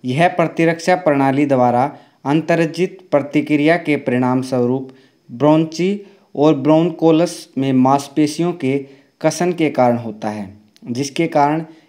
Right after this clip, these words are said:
इन वायु मार्गों के माध्यम से हवा का मार्ग श्वास प्रश्वास तक सीमित रहता है। दिव्य सवसारी परवाही वायु मार्गों को शिथिल रखकर इन लक्षणों में राहत प्रदान करने में सहायता करती है। इसके अलावा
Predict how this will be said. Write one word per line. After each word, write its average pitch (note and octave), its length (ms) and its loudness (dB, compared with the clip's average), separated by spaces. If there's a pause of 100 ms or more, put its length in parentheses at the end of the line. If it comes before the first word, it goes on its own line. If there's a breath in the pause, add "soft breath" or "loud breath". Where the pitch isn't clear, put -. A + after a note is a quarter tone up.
(100)
इन D#3+ 160 2
वायु D3 360 4
मार्गों D#3 420 2
के D3+ 160 -2
माध्यम B2+ 380 0
से C#3+ 360 -4 (280 loud breath)
हवा C#3+ 340 4
का D#3 200 0
मार्ग B2+ 400 0 (240 soft breath)
श्वास D3+ 460 2 (140)
प्रश्वास D3 640 2
तक D3 160 -4
सीमित C#3 340 0
रहता A#2+ 340 -4
है। G#2+ 240 -12 (360 soft breath)
दिव्य D#3+ 460 2
सवसारी D3 560 2
परवाही B2+ 580 0 (340 loud breath)
वायु D#3 360 4
मार्गों C#3+ 460 2
को C#3 360 -4 (200 loud breath)
शिथिल F#3 420 0
रखकर D3+ 420 0
इन E3 260 0
लक्षणों C#3 440 0
में B2+ 300 -2 (340 loud breath)
राहत C#3+ 480 2
प्रदान B2 340 0
करने A#2 320 -4
में A#2+ 160 -2
सहायता B2+ 400 -4
करती G#2+ 360 -10
है। G2+ 240 -12 (420 soft breath)
इसके C#3+ 320 -4
अलावा D#3+ 380 6